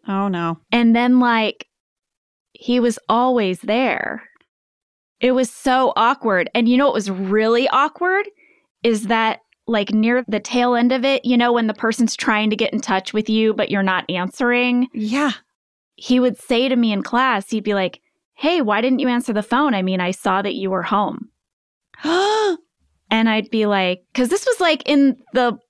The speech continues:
Speaker 2: time of landlines, when
Speaker 1: Yes.
Speaker 2: you called a person's home phone.
Speaker 1: In the dinosaur time. Yeah.
Speaker 2: Yes. And I'd be like, "Oh, um, yeah." Like,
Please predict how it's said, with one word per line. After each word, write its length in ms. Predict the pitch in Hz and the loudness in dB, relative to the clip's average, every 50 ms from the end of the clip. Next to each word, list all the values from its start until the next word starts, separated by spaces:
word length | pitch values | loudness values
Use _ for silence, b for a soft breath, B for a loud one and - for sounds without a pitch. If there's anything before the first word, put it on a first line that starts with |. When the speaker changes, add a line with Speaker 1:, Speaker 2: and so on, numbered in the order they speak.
| _ _ _ _ _ _ _ _ | _ _ _ _ _ _ _ _
Speaker 2:
time 400 | - - 254 254 262 262 262 240 | -4 0 0 2 2 2 2 2
of 120 | 220 190 190 | 0 -2 -4
landlines, 880 | 190 214 220 226 240 240 226 180 175 156 135 131 117 - - - - 226 | -4 -2 0 0 0 0 0 0 0 0 -2 -2 -4 -6 -8 -6 -4 -2
when 80 | 214 | 0
Speaker 1:
Yes. 220 | 220 202 196 208 208 | 2 2 2 0 0
Speaker 2:
you 120 | 202 202 - - | -2 -4 -6 -8
called 300 | - - - 233 233 240 226 | -2 0 2 2 4 2 0
a 40 | 226 | -4
person's 540 | - _ - 269 254 240 - 240 220 - | -6 _ 0 0 2 2 2 0 -2 -2
home 340 | - 151 - 220 220 220 220 | -2 0 2 2 4 4 2
phone. 440 | 208 - 254 240 233 220 190 165 - | 2 2 2 2 4 4 2 2 0
Speaker 1:
In 40 | 247 | -2
the 60 | 202 - | -2 0
dinosaur 640 | 247 220 214 220 220 226 285 - - 226 202 196 | 0 0 0 0 0 -2 -2 -2 -2 0 0 0
time. 460 | 185 - 202 196 180 165 160 156 165 - | -2 -2 -2 -2 -2 0 -2 -4 -6 -4
Yeah. 240 | 220 196 165 135 143 | -2 -2 -2 0 0
Speaker 2:
Yes. 440 | 220 311 311 262 - - - - - b b b b b b - | 0 0 0 0 -2 -6 -12 -20 -20 b b b b b b 0
And 140 | 254 269 | 0 2
I'd 100 | 277 277 | 2 2
be 80 | 247 285 | 2 2
like, 180 | 269 262 269 - - | 0 0 -2 -2 -2
"Oh, 560 | - 359 381 415 415 403 330 240 202 156 - - _ _ _ _ | -2 0 2 2 2 2 2 2 2 0 -2 -6 _ _ _ _
um, 520 | - 277 269 269 269 269 254 254 254 277 302 - _ _ _ _ _ _ _ _ _ | 0 2 4 4 4 4 4 2 2 0 -2 -6 _ _ _ _ _ _ _ _ _
yeah." 480 | - 247 285 339 403 311 180 - 113 - _ _ | -2 0 2 2 2 2 2 0 -2 -6 _ _
Like, 160 | - 285 294 | -2 -2 -2